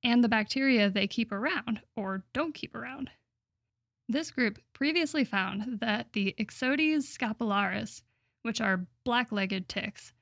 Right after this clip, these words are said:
acquired an antibacterial enzyme from about forty million years ago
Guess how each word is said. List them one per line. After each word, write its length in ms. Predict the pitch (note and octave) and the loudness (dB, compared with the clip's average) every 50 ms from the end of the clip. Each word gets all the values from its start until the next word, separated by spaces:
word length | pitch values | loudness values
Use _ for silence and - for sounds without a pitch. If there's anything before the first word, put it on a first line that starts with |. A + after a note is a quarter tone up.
| _ _ _ _ _ _ _ | _ _ _ _ _ _ _
acquired 600 | A3+ G#3+ - - B3 A#3 C4 C#4+ D4 D4+ D#4 C#4+ D#4+ | -8 -8 -4 -2 -2 0 0 0 0 0 -2 -2 0
an 200 | - A3 G#3 G3+ - - | 0 2 2 0 0 0
antibacterial 1040 | G#3+ A#3 C4 C4+ - - C#4+ A#3+ A#3 A#3 A3+ A3+ - - - G#3+ G#3 G3+ G3 G3 - | 0 0 0 0 2 0 0 0 2 0 -2 -2 -4 -4 -2 0 0 2 0 0 0
enzyme 560 | A3 G#3+ G#3+ G3+ F3+ F#3 F3+ F#3+ G#3+ A3+ A3 - _ _ _ _ | 4 4 4 4 4 0 -6 -6 -6 -8 -10 -10 _ _ _ _
from 160 | - A3+ A3 | 2 4 4
about 380 | A3+ A3 A3 G#3+ G#3 - A#3 - | 6 6 4 2 2 0 -4 -10
forty 480 | - - - A#3 A3+ B3+ C4 D4 C#4+ | -14 -6 -2 0 2 2 4 6 8
million 640 | C4 A3+ G#3 G#3 G#3 G#3+ A3 A3 A3 A3 G#3+ G3+ G3 | 10 10 10 10 10 8 8 6 6 6 6 6 6
years 320 | F#3 F#3 F#3+ F#3+ F#3 F3+ | 4 4 2 2 2 0
ago 420 | F#3+ F#3 - D#3+ D#3+ E3+ F#3+ G3 | 0 -2 -4 -4 -6 -6 -8 -8